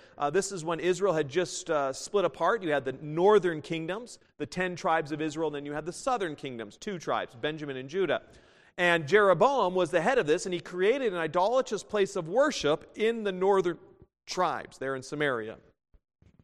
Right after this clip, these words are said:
This young prophet, he goes and he tells Jeroboam, "This isn't right." Uh, Jeroboam gets all angry. He says, "Kill the guy."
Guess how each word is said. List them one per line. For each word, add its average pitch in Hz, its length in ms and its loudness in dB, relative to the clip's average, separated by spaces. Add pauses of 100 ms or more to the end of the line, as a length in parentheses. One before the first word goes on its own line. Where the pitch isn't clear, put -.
(180)
This 175 200 -4
young 175 260 2
prophet, 160 400 -2
he 156 80 -4
goes 147 300 2
and 175 60 -8
he 139 60 -6
tells 151 240 -2
Jeroboam, 143 540 0 (300)
"This 180 320 2
isn't 151 240 0
right." 165 360 -2 (440)
Uh, 143 160 0
Jeroboam 165 560 4
gets 170 180 0
all 151 160 6
angry. 214 360 0
He 202 80 -2
says, 151 280 -2
"Kill 247 340 6
the 226 100 4
guy." 190 400 4